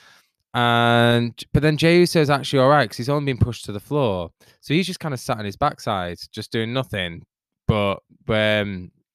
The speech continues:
where Jimmy's actually legitimately, like, you know, legitimately W W E terms, you know what I mean, like, kinda knocked out cold. So Jim, so Jay's just kinda there, just sat on his backside, but it's all pretty lame. But then, as a result, Cesaro wins, and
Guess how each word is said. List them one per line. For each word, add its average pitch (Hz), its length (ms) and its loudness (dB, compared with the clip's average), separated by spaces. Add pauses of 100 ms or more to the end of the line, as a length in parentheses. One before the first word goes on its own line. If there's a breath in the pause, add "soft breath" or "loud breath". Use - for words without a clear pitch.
(180)
where 107 140 -4
Jimmy's 113 360 -2
actually 98 300 -6
legitimately, 95 500 -6
like, 90 240 -4
you 95 80 -8
know, 85 300 -8 (160)
legitimately 80 640 -10 (140)
W 85 180 -10
W 87 280 -6
E 87 40 -8
terms, - 420 -12 (460 loud breath)
you 101 80 2
know 101 60 6
what 101 80 4
I 101 60 6
mean, 98 100 4
like, 92 180 2
kinda 98 160 0
knocked 98 260 0
out 92 160 -2
cold. 101 300 2
So 110 80 0
Jim, 151 360 0
so 127 140 0
Jay's 147 320 2
just 107 160 -6
kinda 101 260 -2
there, 104 140 2
just 90 160 -8
sat 101 100 -6
on 98 60 -6
his 92 80 -8
backside, 90 640 -6
but 104 260 0 (1160)
it's 110 180 -6
all 139 140 2
pretty 98 220 0
lame. 95 400 0 (400 loud breath)
But 123 120 2
then, 117 720 2 (220)
as 139 120 0
a 123 60 0
result, 107 380 -2
Cesaro 127 440 2
wins, 101 500 -6 (140)
and 104 800 -6